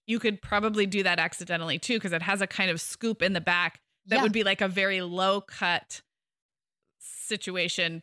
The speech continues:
Speaker 1: but that's meant to go in the back and not the front. That's hilarious.
Speaker 2: I feel like if you were small-chested enough, you could actually get away with it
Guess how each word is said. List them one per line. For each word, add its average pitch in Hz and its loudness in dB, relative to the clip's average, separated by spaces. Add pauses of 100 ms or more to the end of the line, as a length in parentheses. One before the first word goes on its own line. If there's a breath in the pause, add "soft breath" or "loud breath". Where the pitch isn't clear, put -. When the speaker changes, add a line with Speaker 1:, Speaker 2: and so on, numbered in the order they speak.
Speaker 1:
but 185 -6
that's 185 0
meant 175 0
to 175 -8
go 160 0
in 156 0
the 151 -6
back 143 0
and 156 -8
not - -4
the 165 -8
front. - -6
That's 185 0
hilarious. - -4 (340)
Speaker 2:
I 294 4
feel 349 -2
like 440 -2
if - -6
you 330 -2
were 277 2
small-chested 240 0
enough, 185 2
you 196 0
could 202 4
actually 180 2
get 170 2
away 151 2
with 160 2
it 220 4